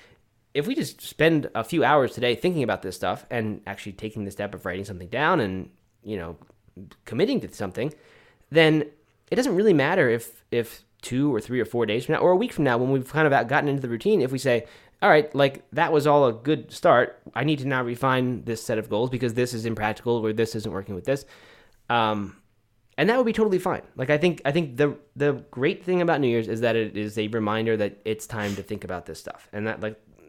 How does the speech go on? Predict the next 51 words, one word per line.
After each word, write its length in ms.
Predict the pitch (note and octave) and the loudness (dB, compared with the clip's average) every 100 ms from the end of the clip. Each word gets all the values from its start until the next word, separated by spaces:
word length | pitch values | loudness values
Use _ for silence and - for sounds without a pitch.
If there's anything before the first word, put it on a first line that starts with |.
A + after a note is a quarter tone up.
| G2 | -16
you 100 | G2+ | -12
know, 180 | F2+ D2+ - B1+ C#2+ C#2+ - - | -12 -14 -18 -20 -18 -20 -20 -18
same 220 | - B2 | -8 -6
with 200 | A2+ - - - D3 C3+ | -6 -8 -18 -20 -20 -14
record-, 360 | B2 - A#2 - | -12 -4 -4 -4
reflecting 500 | B2+ D#3 D3 C#3 C3 | 0 2 2 2 2
on 80 | A#2+ | 0
what 160 | B2 | -2
you've 320 | C3 A#2 - _ | -4 -8 -18 _
done 240 | - A#2 A#2 | -2 -2 0
this 220 | A2 - | -2 -6
previous 640 | - _ - A#2+ A2+ A2 - | -14 _ -12 -8 -8 -8 -4
year. 280 | G#2 G2 F#2 - - | -4 -4 -6 -16 -8
It's 80 | A3+ | -6
just 120 | C4+ | -4
a 60 | |
good 140 | B3 C4 | -4 0
time 120 | A#3+ | 0
to 60 | A3 | 2
do 80 | |
that 140 | A3+ F3+ | 2 2
kind 100 | A#2 | 0
of 60 | |
stuff. 160 | G#2+ C3 | 0 2
And, 100 | D3+ - | 2 2
and 140 | D#3 | 4
I 60 | D#3+ | 4
don't 140 | E3 | 2
think, 140 | D#3+ | -2
it 40 | C#3+ | -2
doesn't 280 | D3 D3+ - | -4 -4 -6
matter 280 | B2 C3+ A2 | -4 -2 -4
that 120 | - | -6
you 140 | A2 - _ _ _ _ _ _ | -12 -12 _ _ _ _ _ _
have 260 | - B2+ A#2+ | -6 -4 -2
a, 120 | A2 - | -2 -4
have 180 | B2 G#2+ | -10 -10
a 100 | D2 - - | -12 -16 -16
precise 460 | - - C3+ A#2 - | -14 -8 -6 -6 -8
resolution 460 | A2+ G#2+ A2+ G#2 F#2 | -6 -6 -8 -8 -6
set 200 | - D3+ | -2 0
in 120 | A#2+ | -2
stone 320 | - B2+ A2 | -2 -2 0
by 80 | G#2 | -2
the 80 | G2+ | -4
time 180 | A2 | -4
the 60 | G#2+ | -6
ball 220 | F#2 G#2 | -4 -6
drops. 280 | G2+ C#2+ D#2+ | -6 -10 -10
Like 100 | A#2+ | -4
that, 320 | E3 D#3+ - | -2 -2 -6